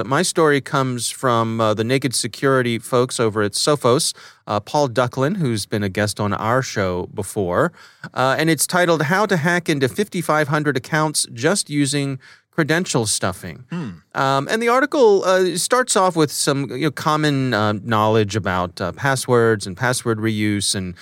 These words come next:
Speaker 1: you know, not using some of the more common passwords. Uh, Paul goes through some of the, the top passwords on the Have I Been Pwned database.
Speaker 2: Right.
Speaker 1: One two three four five six is the most common, uh, <laughs> password with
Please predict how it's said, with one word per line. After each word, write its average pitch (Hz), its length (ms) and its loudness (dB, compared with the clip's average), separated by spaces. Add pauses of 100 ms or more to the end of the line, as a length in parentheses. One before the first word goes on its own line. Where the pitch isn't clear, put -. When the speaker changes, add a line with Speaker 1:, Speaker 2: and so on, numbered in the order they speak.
(240)
Speaker 1:
you 117 60 -6
know, - 0 - (140)
not - 140 -2
using 120 440 0
some 113 200 0
of 110 80 0
the 110 60 0
more 107 180 0
common 120 420 0
passwords. 85 800 -8
Uh, 92 140 -4
Paul 120 280 0
goes 95 300 -2
through 101 260 -4
some 107 220 -4
of 95 80 -6
the, 92 180 -4 (280)
the 113 60 -6
top 120 300 -2
passwords 104 640 -2
on 95 160 -2
the 95 80 -4
Have 107 180 -2
I 101 120 2
Been 98 200 -4
Pwned 95 420 -4
database. 87 840 -4
Speaker 2:
Right. 117 180 0 (120)
Speaker 1:
One 101 220 -6
two 98 140 -8
three 98 200 -8
four 98 180 -4
five 92 320 -4
six 165 340 0
is 101 240 -6
the 135 160 2
most 131 300 2
common, 110 540 0
uh, - 120 -6 (220)
<laughs> - 240 -20
password 127 500 2
with 110 160 2